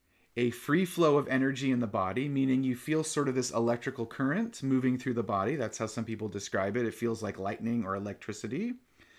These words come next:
That is rapture, or rapturous energy. The free flow means that it's moving. It's really moving. It can move up the spine quite frequently. Um, there's a lot of yoga, right? When you do yoga, um, that this can happen quite frequently.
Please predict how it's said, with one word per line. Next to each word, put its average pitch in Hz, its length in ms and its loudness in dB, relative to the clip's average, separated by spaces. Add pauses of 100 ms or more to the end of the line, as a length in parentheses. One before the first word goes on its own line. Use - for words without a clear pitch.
(300)
That 117 200 2
is 131 200 0
rapture, 135 600 0 (520)
or 107 100 0
rapturous 107 640 0
energy. 107 540 -2 (880)
The 135 100 4
free 226 280 4
flow 170 440 4
means 135 340 2
that 120 120 4
it's 120 140 -2
moving. 135 400 2
It's 110 160 -4
really 254 180 2
moving. 143 520 2
It 101 100 -8
can 135 140 0
move 139 160 2
up 127 100 2
the 120 80 -4
spine 131 580 0
quite 151 240 0
frequently. 151 640 -4 (140)
Um, 107 440 -2 (300)
there's 123 140 2
a 123 40 2
lot 127 200 6
of 120 100 2
yoga, 139 540 4 (120)
right? 113 260 2
When 117 120 0
you 120 100 0
do 120 120 -2
yoga, 120 600 2 (400)
um, 110 260 0
that 110 140 -2
this 123 140 -2
can 117 120 0
happen 117 300 0
quite 113 240 2
frequently. 123 580 -4